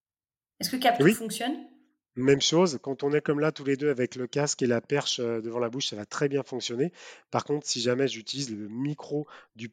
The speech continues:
Speaker 2: incorporé du P C, eh bien, ça va vraiment dépendre de la qualité du micro. Et notamment dans les P C portables, c'est pas toujours très, très qualitatif. Mais on le voit, hein, nous-mêmes, quand on est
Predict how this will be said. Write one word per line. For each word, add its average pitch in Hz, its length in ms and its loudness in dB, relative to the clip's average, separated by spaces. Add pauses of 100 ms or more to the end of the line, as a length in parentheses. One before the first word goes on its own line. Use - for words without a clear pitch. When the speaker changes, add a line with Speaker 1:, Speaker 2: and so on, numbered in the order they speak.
Speaker 2:
incorporé 131 680 0
du 117 140 -12
P 120 140 2
C, 170 360 2 (640)
eh 110 60 -2
bien, 110 480 -2
ça - 160 -2
va 110 100 0
vraiment 127 300 0
dépendre 135 340 -2
de 123 60 -2
la 113 100 0
qualité 120 320 -2
du 131 100 -6
micro. 117 380 -8 (440)
Et - 20 -6
notamment 113 400 -2
dans 117 100 -4
les 107 120 -6
P 123 100 -4
C 120 160 0
portables, 147 480 -2 (280)
c'est - 200 -10
pas 123 140 0
toujours 120 340 -10
très, - 160 -2
très - 160 -2
qualitatif. 123 640 -2
Mais 110 100 -6
on 123 60 0
le 123 40 -2
voit, 143 280 0
hein, 120 180 2
nous-mêmes, 127 380 -2
quand 117 240 -14
on 117 100 -4
est 123 140 -2